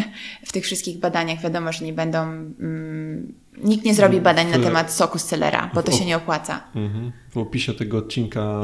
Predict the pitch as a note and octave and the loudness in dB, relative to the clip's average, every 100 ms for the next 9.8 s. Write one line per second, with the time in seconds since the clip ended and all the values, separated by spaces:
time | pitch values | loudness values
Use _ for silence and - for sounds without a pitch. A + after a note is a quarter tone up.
0 | G#2 G#2 G#2 G#2 G#2+ A2+ A2 G#2 G#2+ A2+ | -2 -2 -4 -6 -4 -2 0 0 2 0
1 | A2 A2 G#2 G#2+ G#2+ G#2+ - A2 B2 - | 0 -4 -4 -4 -4 -6 -8 -6 -4 -4
2 | - C3+ - G#2 G#2 G2+ G#2 G#2 G#2 - | 0 2 2 -2 -2 -2 -4 -4 -4 -2
3 | A2+ - G#2+ G2+ G2 F#2+ - - - D4 | -2 -2 -4 -4 -4 -6 -8 -12 0 4
4 | G#3 G#3+ G#3 G#3 B3 B3 G#3+ G#3 G#3 F3+ | 4 4 0 4 8 8 6 4 0 -2
5 | F#3 G#3 A3 G#3+ G#3+ G#3+ G#3 G3+ G3 G3 | -2 0 2 2 4 4 2 0 -2 -2
6 | G3 - - F#3+ F#3 - G3 F#3+ - F#3+ | -4 -4 -4 -4 -4 -4 -2 -4 -4 -6
7 | F#3 F3+ F3+ - F3+ F3 E3+ E3+ E3+ E3 | -2 -2 0 -2 -4 -4 -4 -6 -6 -6
8 | E3+ E3+ E3 E3 E3 E3 F3 F#3+ F#3+ G3 | -6 -6 -8 -8 -8 -6 -2 -2 -2 -4
9 | - F#3+ - F#3 - F#3+ F#3 F3 | -4 -6 -4 -4 -2 -2 0 -2